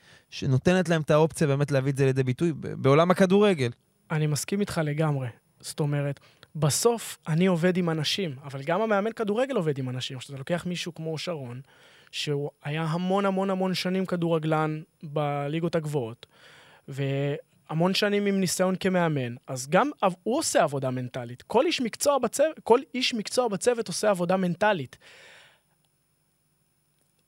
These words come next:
Speaker 2: אני חושב שהמקום של המאמן המנטלי הוא טיפה שונה, כי זה מקום שבו אתה נותן רק מקום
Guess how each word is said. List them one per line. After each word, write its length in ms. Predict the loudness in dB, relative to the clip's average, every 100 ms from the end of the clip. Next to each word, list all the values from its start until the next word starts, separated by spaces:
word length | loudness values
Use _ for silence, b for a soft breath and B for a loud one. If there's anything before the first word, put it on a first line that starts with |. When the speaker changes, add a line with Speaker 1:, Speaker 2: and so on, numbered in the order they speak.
| _
Speaker 2:
אני 40 | -6
חושב 120 | -2
שהמקום 540 | 0 2 2 4 4
של 140 | 2 0
המאמן 280 | 2 0
המנטלי 420 | 0 0 0 -2 -2
הוא 100 | -4
טיפה 360 | -6 -4 -2
שונה, 420 | 0 0 0 0 -2
כי 140 | -6 -4
זה 220 | 0 0 -2 -12 -6
מקום 380 | -6 2 2 2
שבו 360 | -2 2 2
אתה 180 | 2 -2
נותן 420 | -4 -2 0 0 -4 b b b b -10
רק 440 | -2 2 2 0
מקום 520 | -2 0 4 4 2